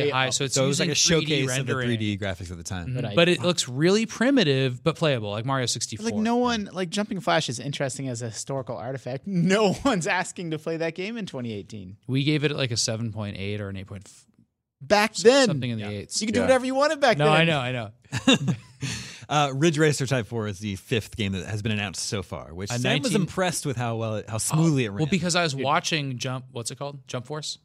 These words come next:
Speaker 3: Jumping Flash.
Speaker 2: Jumping Flash. And, and then, uh, I was like,
Speaker 3: Jump
Speaker 2: I was
Speaker 3: Force
Speaker 2: like,
Speaker 3: is a
Speaker 2: "Oh,
Speaker 3: new
Speaker 2: wow."
Speaker 3: game.
Speaker 2: Yes. <laughs> Jumping Flash. And I was like, "This is, this is pretty okay three D." And I was like, "Oh, the PlayStation wasn't great at three D its whole lifespan. It started pretty rough." And then you go to Ridge Racer, which
Speaker 1: Yeah,
Speaker 2: is from
Speaker 1: it's amazing.
Speaker 2: nineteen ninety-nine,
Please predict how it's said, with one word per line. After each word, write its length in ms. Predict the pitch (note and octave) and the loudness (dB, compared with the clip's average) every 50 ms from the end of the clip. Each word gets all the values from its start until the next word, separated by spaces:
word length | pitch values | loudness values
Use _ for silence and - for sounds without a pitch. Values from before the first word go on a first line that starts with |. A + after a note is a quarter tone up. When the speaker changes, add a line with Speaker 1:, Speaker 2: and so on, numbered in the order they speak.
| _ _ - | _ _ -4
Speaker 3:
Jumping 320 | - A2+ G#2 - A2 G2 | -4 -4 -2 -2 -4 -6
Flash. 320 | F2 G#2 F#2+ C#2 - - - | -4 -4 -4 -4 -4 -4 -2
Speaker 2:
Jumping 240 | D#3 D3 B2 D#3 | -2 0 0 -2
Flash. 500 | A#2+ B2+ A2+ F2 - - - - - - - - - - - F3 - | -2 -4 -6 -4 -4 -6 -4 -4 -6 -8 -8 -10 -20 -20 -20 -16 -12
And, 180 | - A#2+ B2+ C3 - - | -10 -10 -10 -8 -8 -6
and 180 | C#3 C#3 C3+ | -6 -6 -4
then, 220 | C3 C3+ B2+ B2+ B2 | -6 -6 -6 -6 -6
uh, 260 | B2 A#2+ A#2 A#2 A2+ | -6 -6 -6 -6 -6
I 140 | - B2+ C3 | -4 -2 -2
was 180 | C3 C3 B2+ | -2 0 0
like, 200 | C#3 C3 B2+ B2 - - _ _ - | 0 -2 -2 -2 -6 -14 _ _ -8
Speaker 3:
Jump 120 | B2+ C3 B2+ | -6 -4 -2
Speaker 2:
I 40 | |
was 80 | B2+ D#3+ | -2 -2
Speaker 3:
Force 40 | C#3 | -2
Speaker 2:
like, 40 | C3 | -2
Speaker 3:
is 40 | - | 0
a 120 | F3+ F3 | 2 2
Speaker 2:
"Oh, 60 | D#3 | 4
Speaker 3:
new 60 | E3+ F3 | 2 2
Speaker 2:
wow." 160 | F#3 F3+ D#3+ | 0 0 -2
Speaker 3:
game. 160 | C#3+ - F#2 - - | -4 -8 -12 -14 -12
Speaker 2:
Yes. 340 | - C#3 B2 A#2 - - - A2 D3 - | -8 -8 -6 -4 -4 -4 -4 -6 -8 -10
<laughs> 120 | B2 - - | -14 -8 -4
Jumping 240 | D#3+ F3 E3+ G3+ D#3 | -2 -2 0 0 0
Flash. 340 | F3 F3 D3+ D3 C#3+ - | 2 2 4 2 2 0
And 80 | D3 C#3 | -2 -2
I 60 | C#3 | -2
was 100 | C#3+ B2 | -2 -2
like, 140 | C#3 C3+ A#2 - - | -4 -6 -6 -10 -14
"This 320 | D3+ D#3 D3+ D#3+ G#3+ G3+ | -14 -12 -8 -6 -4 -4
is, 200 | G3 G#3 F#3 D#3+ | -2 -2 -4 -6
this 180 | F3 E3+ E3+ E3 | -4 -4 -2 -2
is 120 | F3 E3+ | -2 -4
pretty 380 | E3+ F3 - G3+ G3 G3 F3 E3+ - | -6 -6 -4 -2 -2 -4 -4 -4 -2
okay 280 | E3 D#3 C#3+ D3 C#3+ C#3+ | -2 -2 0 0 -2 -2
three 220 | C#3 - C#3+ C3+ | -2 -4 -6 -6
D." 160 | B2 B2+ B2+ | -4 -4 -4
And 80 | B2+ B2 | -4 -4
I 40 | B2 | -4
was 100 | B2 A#2+ | -4 -6
like, 160 | B2 A#2 A2 - - - - - | -6 -8 -8 -12 -18 -20 -14 -6
"Oh, 140 | - G3 G3+ | -4 -4 -4
the 80 | F3 E3+ | -2 -2
PlayStation 460 | - G#3 G3+ - G3 F#3 - F3+ E3+ | 0 0 2 2 2 2 2 2 0
wasn't 220 | D#3 C#3+ C#3+ C3 | 0 -2 -4 -4
great 220 | A#2+ B2+ B2+ C3 C3 | -4 -2 -4 -4 -4
at 80 | B2+ | -6
three 220 | B2+ C3+ C3 C3 B2 | -8 -8 -6 -6 -6
D 180 | B2 B2 B2 | -6 -6 -6
its 140 | B2 A#2+ - | -6 -6 -8
whole 180 | - B2 A#2 A2 | -6 -6 -6 -6
lifespan. 500 | A2 A2 A2+ A2 - - - A2+ A2 A2 | -6 -6 -6 -6 -6 -8 -8 -8 -8 -6
It 40 | A2 | -4
started 240 | - - A#2+ A#2 A2+ - | -4 -4 -4 -4 -8 -8
pretty 140 | A2+ A2+ G#2 | -10 -10 -8
rough." 300 | G#2+ A2 A2 A2 - - - - - - - _ _ _ | -6 -6 -6 -8 -10 -14 -20 -20 -20 -20 -20 _ _ _
And 140 | - D#3 E3 | -2 0 2
then 120 | G3+ A#3+ A#3+ | 2 4 4
you 100 | G#3+ E3+ | 4 4
go 140 | E3+ E3+ | 4 4
to 80 | D3+ D3 | 4 4
Ridge 280 | C3+ E3+ E3+ - - - | 2 2 0 0 0 0
Racer, 220 | F3+ F3 D#3 D#3 | -2 -2 -2 -4
which 80 | - G#2+ | -6 -6
Speaker 1:
Yeah, 40 | G#2 | -6
Speaker 2:
is 100 | - - | -6 -4
from 160 | - D#3+ D3 | -4 -4 -2
Speaker 1:
it's 120 | D3+ E3 - | 0 0 0
amazing. 340 | - D3+ F#3 F#3+ - - B2+ | 2 2 2 2 2 0 0
Speaker 2:
nineteen 0 | |
ninety-nine, 340 | C#3 C#3+ C#3 B2+ B2+ B2 | 0 0 0 -2 -2 -4